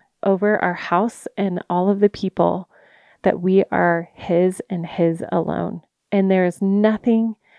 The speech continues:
outside of the kingdom of God that, that could penetrate our house. Now, I could tell you some very bizarre, weird stories. We lived in a house that was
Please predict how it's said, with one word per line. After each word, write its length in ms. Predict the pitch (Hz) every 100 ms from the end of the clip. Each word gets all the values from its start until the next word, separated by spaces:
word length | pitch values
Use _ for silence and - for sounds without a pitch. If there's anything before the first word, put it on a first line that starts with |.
| _ -
outside 520 | 202 202 - 202 190
of 100 | 180
the 80 | -
kingdom 480 | - 190 185 185
of 120 | 185 -
God 340 | 165 165 170
that, 360 | - - - -
that 280 | 170 -
could 400 | - 208 185 170 - -
penetrate 640 | 190 180 - 170 170 - - -
our 120 | 165
house. 540 | - - 170 - - _ _ _ _ _ _ _ _ _ _ _
Now, 260 | 202 185 185
I 160 | - 196
could 140 | 214
tell 180 | - 190
you 120 | 185
some 240 | 180 170 170
very 420 | 180 170 175 175
bizarre, 680 | 175 165 170 160 160 165 165
weird 580 | 208 175 165 170 - - _
stories. 640 | - - - - - - _ _ _
We 400 | 208 208 208 208 - _ _ _ _ -
lived 680 | 196 208 196 196 180 - - _ _ _ _ _ -
in 380 | 202 196 190 -
a 180 | - 185
house 460 | 190 220 190 - -
that 260 | 180 175 -
was 360 | 190 180 170